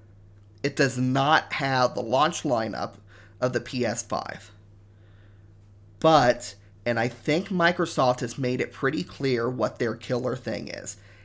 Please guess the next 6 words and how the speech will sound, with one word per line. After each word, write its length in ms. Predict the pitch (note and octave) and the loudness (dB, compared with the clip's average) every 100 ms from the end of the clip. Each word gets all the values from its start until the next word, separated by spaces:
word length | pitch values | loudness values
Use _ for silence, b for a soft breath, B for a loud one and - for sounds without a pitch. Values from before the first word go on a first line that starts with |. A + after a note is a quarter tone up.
| b C3 | b 0
and 260 | C3 B2+ | 0 2
that 420 | C3 D3+ F#3 - - | 0 0 -2 -4 -6
is 160 | A#2+ - | -6 -4
Xbox 720 | A#2+ - - B2+ A2+ - - - | -4 -4 -2 0 0 -4 -14 -10
Game 280 | A#2 G2 G#2+ | -8 -8 -10
Pass. 520 | - D#2+ - - | -10 -10 -12 -14